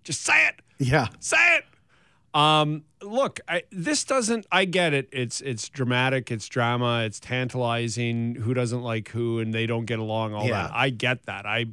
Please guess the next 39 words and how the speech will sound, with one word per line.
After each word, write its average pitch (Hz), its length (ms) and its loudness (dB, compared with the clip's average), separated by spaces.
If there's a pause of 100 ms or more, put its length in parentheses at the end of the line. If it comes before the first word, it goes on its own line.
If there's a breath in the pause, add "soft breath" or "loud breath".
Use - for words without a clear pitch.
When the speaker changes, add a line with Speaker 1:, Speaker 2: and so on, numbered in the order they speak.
Speaker 1:
like, 117 220 -6
I've 120 220 -2
seen 131 240 -2
that 120 340 0 (340)
daily, 120 600 0
not 113 280 -6
daily, 98 300 -16
but 107 200 -10
yearly 123 360 0
with 113 220 -2
all 113 140 -4
the 113 100 -6
teams 110 280 -8
I've 107 200 -6
covered. 107 320 -6
It's, 107 180 -10
it 131 140 -14
doesn't 123 260 -4
stand 117 300 -4
out 107 160 -6
to - 100 -20
me. 107 140 -12
Like, 104 180 -8 (220)
some 131 260 -6
people 131 220 -6
just 120 200 -6
don't 127 300 -6
get 127 160 -4
along. 113 360 -4 (840 soft breath)
But 151 260 -2
that 220 280 2 (120)
yesterday, 139 760 0
before 120 520 -2
the 185 100 0
game 147 340 0
and 117 80 -2
after 113 340 -4
the 104 120 -12
game 92 420 -18